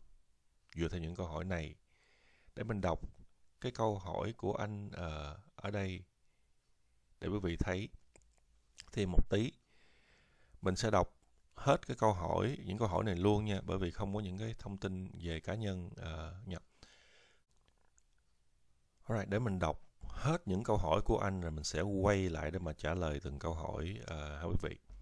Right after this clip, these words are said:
Xin gửi kênh, tôi độc thân sáu mươi mốt tuổi. Tháng mười một này sẽ sáu mươi hai tuổi và sẽ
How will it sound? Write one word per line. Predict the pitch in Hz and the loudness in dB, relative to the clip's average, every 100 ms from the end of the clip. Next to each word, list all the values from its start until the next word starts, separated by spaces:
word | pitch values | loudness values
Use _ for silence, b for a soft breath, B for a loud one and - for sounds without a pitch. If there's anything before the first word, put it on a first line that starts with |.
| - - - - - - - - _ _ - - | -18 -18 -16 -16 -20 -20 -20 -20 _ _ -20 -6
Xin | - 123 107 | -2 0 2
gửi | 87 101 - | 2 2 4
kênh, | 110 107 101 90 - - _ _ _ _ _ - - | 6 6 4 -2 -10 -20 _ _ _ _ _ -16 2
tôi | 101 | 6
độc | 85 - | 8 8
thân | - 101 92 | 8 2 2
sáu | - 104 | 0 2
mươi | 104 | 4
mốt | 110 - | 6 6
tuổi. | - 76 104 - _ - _ _ _ _ _ _ _ - - - | 4 0 -2 -6 _ -20 _ _ _ _ _ _ _ -20 -12 -2
Tháng | 113 120 | 0 2
mười | |
một | 90 80 - | 2 6 6
này | 90 80 | 4 0
sẽ | 73 - 78 | -2 -2 0
sáu | - 101 117 | 2 2 2
mươi | 101 | 0
hai | 95 87 | -2 -4
tuổi | 85 78 73 98 117 - | -4 -4 -4 -4 -6 -8
và | 80 | -8
sẽ | - - | -8 -6